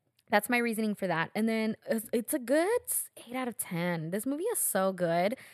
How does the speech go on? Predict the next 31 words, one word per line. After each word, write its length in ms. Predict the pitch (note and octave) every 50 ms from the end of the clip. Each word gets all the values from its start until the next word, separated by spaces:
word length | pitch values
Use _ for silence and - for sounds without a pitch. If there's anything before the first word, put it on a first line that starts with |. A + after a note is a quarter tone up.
| - - - -
And 100 | G#3 G#3+
I 60 | G#3+
think 280 | G#3+ - B3+ C4 C#4+ -
it's 160 | F#4 - -
one 220 | - G#3+ A3 A3 A3
of 200 | A3 A3 G#3 G3+
the 100 | G3+ G#3+
better 340 | F#3+ F3 F#3 F3+ F#3 F#3 F#3
films 520 | F3+ - - - F3 E3+ F3 F3 F#3 - -
in 200 | - F3 E3+ F3
the 60 | F3+ F3
Conjuring 420 | - - D3 D#3+ E3+ F#3 F#3 F#3
universe. 640 | F3+ F3 E3+ E3+ F#3 G#3+ A#3+ D4+ G#4 - - - - - - - - - - - _
Um, 560 | - G3+ G3+ G3+ G3 G3 G3 G3 F#3+ F#3 D#3+ - _ _ _ _ - _ _ - -
I 80 | -
just 220 | A3+ - D#4+ D#4 C#4
really 380 | G#3 F#3 G#3+ A3+ A3+ C#4 D4 -
overall 380 | - G#3 G#3 A3+ A3+ A3+ A3+
liked 260 | A3+ A#3+ D3 - - -
it. 120 | - - -
I 80 | A#3+
think 200 | - - B3+ B3+
my 160 | B3+ C4+ C4+ C4
only 520 | C4 C4+ C4+ C4+ C4+ C4+ C4+ C4+ C4+ B3+ - - _ _ _ _ _
deduction 560 | - A#3+ A#3 B3 A#3 - - - C4 B3+ B3+ B3+
of 120 | B3+ A3
the 80 | A#3+ A#3+
two 220 | - - - A#3
points 560 | - - - G#3+ G3 G3 G#3 A#3 B3+ A#3+ -
is 280 | - - A3 G#3+ F#3+ F#3+
really 600 | F#3 G3 G#3+ G#3 G#3+ G#3+ G#3+ G#3+ G#3+ G#3+ G#3+ G3+